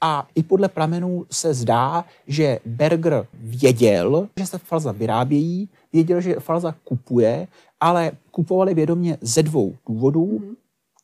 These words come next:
Speaker 1: Jednak se bál, že když se začne vybírat, že, že se nedostane k jiným předmětům.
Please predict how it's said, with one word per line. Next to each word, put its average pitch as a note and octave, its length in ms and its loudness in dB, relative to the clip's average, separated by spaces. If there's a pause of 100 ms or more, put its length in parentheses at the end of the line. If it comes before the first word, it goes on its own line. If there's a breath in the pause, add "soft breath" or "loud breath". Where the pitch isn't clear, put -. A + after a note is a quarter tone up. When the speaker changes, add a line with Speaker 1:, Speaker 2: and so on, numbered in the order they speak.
Speaker 1:
Jednak D3 320 0
se D#3+ 140 -4
bál, C#3+ 240 0
že E3 100 -4
když C#3 140 -4
se E3 60 -8
začne E3 300 -4
vybírat, D3+ 520 2 (440 soft breath)
že, D#3 640 2 (160)
že D#3+ 400 0 (240)
se E3+ 140 -4
nedostane E3+ 400 -2
k E3 100 -12
jiným C#3 220 0
předmětům. D#3 720 -6